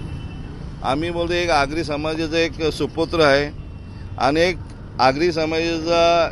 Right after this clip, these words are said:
शिवसेनेचा एक कार्यकर्ता महेश झाला, त्याची विधवाबाईचा तो हॉटेल आहे.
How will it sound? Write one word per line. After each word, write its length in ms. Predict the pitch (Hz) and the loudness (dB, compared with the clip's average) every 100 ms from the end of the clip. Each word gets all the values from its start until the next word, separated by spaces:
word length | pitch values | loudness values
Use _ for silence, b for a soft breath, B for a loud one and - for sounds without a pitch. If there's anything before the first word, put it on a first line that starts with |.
| - | -4
शिवसेनेचा 600 | 143 156 165 165 160 160 165 | -6 -2 -2 -2 -2 2 2
एक 100 | - | 2
कार्यकर्ता 840 | 151 151 165 165 160 127 165 170 | 2 4 4 4 2 2 0 0
महेश 320 | 165 139 165 | 0 2 2
झाला, 340 | 175 147 143 | 2 2 2
त्याची 260 | 143 147 143 | 2 -2 -2
विधवाबाईचा 760 | 143 135 160 160 156 156 135 156 - | -2 0 0 2 2 2 0 -2 2
तो 240 | 160 156 | 4 4
हॉटेल 320 | 117 101 175 | 2 2 2
आहे. 260 | 151 104 98 | 4 2 -4